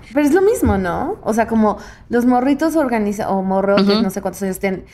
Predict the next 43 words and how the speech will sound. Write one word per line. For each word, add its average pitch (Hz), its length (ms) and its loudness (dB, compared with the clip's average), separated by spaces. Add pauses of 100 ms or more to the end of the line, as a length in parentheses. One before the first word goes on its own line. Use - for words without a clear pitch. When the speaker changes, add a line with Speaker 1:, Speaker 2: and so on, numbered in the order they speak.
(300)
Speaker 1:
la 196 120 -2
gente 247 580 -2
organizándose 226 880 0
en 208 140 -2
Reddit 208 480 -2
y 220 100 2
el 196 140 -2
tweet 220 200 -2
de 202 280 0
Elon 202 220 0
Musk 196 260 -6 (140)
ti-, 226 140 -2
es, 196 280 -2 (160)
tiene 240 240 0
las 202 220 0
mismas 214 320 0
implicaciones. 180 720 -2
Speaker 2:
Exacto. 156 360 -4 (540)
Speaker 1:
Pero 214 160 4
no, 214 380 2
nadie 240 240 0
se 254 80 0
enoja 208 300 0
cuando 190 220 -2
Elon 185 200 -2
Musk 180 200 -2
lo 160 100 0
hace. 175 360 -4 (200)
Speaker 2:
Exacto. 175 500 -4 (380)
Sí, 302 260 -2
y, 175 180 -2
o 196 40 2
sea, 196 160 -2
por 208 100 0
eso 226 60 -2
digo 233 120 0
como 196 300 -2 (560)
justo 240 300 2
el 277 80 2
empoderamiento 208 720 -2
como 190 260 0
de, 180 120 0
"Ay, 175 300 -4